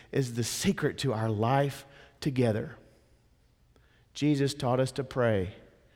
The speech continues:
"Our Father," who was his Father,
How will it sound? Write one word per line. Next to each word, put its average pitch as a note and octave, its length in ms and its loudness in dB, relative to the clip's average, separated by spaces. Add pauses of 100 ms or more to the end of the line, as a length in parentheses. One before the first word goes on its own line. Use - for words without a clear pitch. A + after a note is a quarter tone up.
(720)
"Our A2 460 -2 (1400)
Father," B2 600 -6 (2750)
who D3 120 -6
was C3 220 -4
his E3 360 -6
Father, - 560 -20